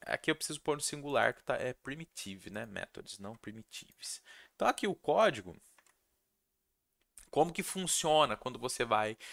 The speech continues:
é, utilizar a engine? Você vai criar sua classe, vai estender a engine frame,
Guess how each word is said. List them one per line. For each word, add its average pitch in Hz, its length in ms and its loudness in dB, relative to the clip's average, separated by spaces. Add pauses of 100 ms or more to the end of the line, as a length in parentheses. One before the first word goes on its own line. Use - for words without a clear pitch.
(260)
é, 104 300 8
utilizar 120 540 4
a 113 40 6
engine? 113 480 -6 (300)
Você - 120 2
vai 151 120 10
criar 104 240 6
sua - 180 4
classe, - 580 6
vai 139 220 12
estender 139 800 4 (180)
a 110 140 4
engine 110 480 -2
frame, 175 400 0